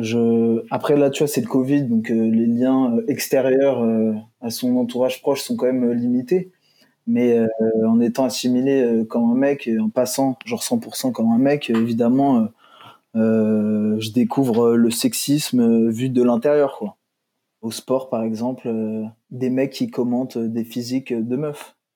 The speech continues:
devant moi et, genre, euh, qui m'interrogent sur ce que je pense et des trucs comme ça.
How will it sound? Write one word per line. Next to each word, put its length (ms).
devant 380
moi 440
et, 240
genre, 280
euh, 180
qui 180
m'interrogent 840
sur 180
ce 80
que 80
je 80
pense 320
et 20
des 160
trucs 180
comme 180
ça. 240